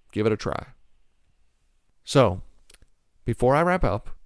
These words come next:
I'm sure you want to know what book is going to be on the next episode. Now,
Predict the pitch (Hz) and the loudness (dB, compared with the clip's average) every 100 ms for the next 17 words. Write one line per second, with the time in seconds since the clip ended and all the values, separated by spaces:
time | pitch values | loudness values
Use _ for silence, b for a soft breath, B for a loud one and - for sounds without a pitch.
0 | - - - 101 101 107 113 - 113 113 | -20 -20 -10 -4 -4 -2 -4 -6 -2 -2
1 | 113 113 113 113 113 117 117 117 - 113 | -2 -2 -2 -2 -2 -4 -2 -4 -6 -4
2 | 110 107 - - 107 - 107 110 104 101 | -4 -4 -8 -10 -8 -6 -6 -6 -8 -8
3 | 117 104 - 107 110 110 107 110 - 98 | -6 -6 -8 -8 -6 -4 -4 -6 -4 -6
4 | - - - - 147 b b b b b | -6 -8 -8 -10 -14 b b b b b
5 | b 104 110 107 | b -4 0 0